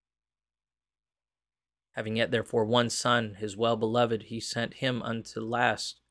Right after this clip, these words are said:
also last unto them, saying, "They will reverence my son." But those husbandmen said among themselves,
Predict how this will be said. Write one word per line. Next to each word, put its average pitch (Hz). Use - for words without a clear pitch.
also 143
last 101
unto 107
them, 110
saying, 110
"They 120
will 131
reverence 135
my 98
son." 143
But 104
those 120
husbandmen 107
said 113
among 110
themselves, 107